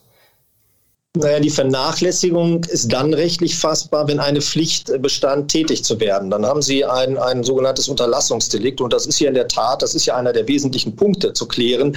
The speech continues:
Gab es Pflichten, dann gab es unter Umständen auch strafbewährte Pflichten. Also insoweit sind das schon Punkte, aber Sie, Sie haben recht, es gibt keinen Tatbestand der Kaltherzigkeit,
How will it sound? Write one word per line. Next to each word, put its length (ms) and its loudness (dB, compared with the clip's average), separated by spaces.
Gab 220 2
es 140 0
Pflichten, 600 0
dann 240 2
gab 200 2
es 80 0
unter 200 0
Umständen 320 2
auch 40 2
strafbewährte 840 0
Pflichten. 580 -4
Also 260 2
insoweit 640 2
sind 140 2
das 140 0
schon 220 0
Punkte, 340 2
aber 180 0
Sie, 260 -2
Sie 200 -2
haben 160 0
recht, 320 -2
es 140 -4
gibt 200 -2
keinen 340 0
Tatbestand 680 0
der 140 0
Kaltherzigkeit, 1300 0